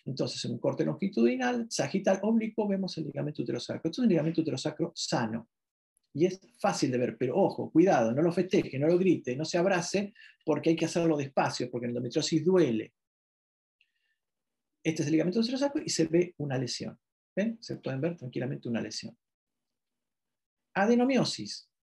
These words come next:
Quédese tranquilo, estamos llegando al final. La adenomiosis, tengan en cuenta que es, eh, vamos a encontrar un, este,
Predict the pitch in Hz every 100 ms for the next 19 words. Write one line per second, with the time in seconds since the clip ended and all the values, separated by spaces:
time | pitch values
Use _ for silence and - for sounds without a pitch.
0 | _ _ _ 165 165 175 170 233 226 151
1 | 143 - - 139 147 131 - 196 190 -
2 | _ _ _ _ _ _ _ _ - 139
3 | 143 170 226 214 - 233 226 _ _ _
4 | _ _ - _ - 190 202 196 160 165
5 | - - 175 139 - _ _ _ _ _
6 | _ _ _ _ - - - 202 - -
7 | - 120 156 - 175 190 185 214 220 -
8 | 143 135 131 127 120 120 117 113 110 _
9 | _ _ - - 107 - _ - 113 113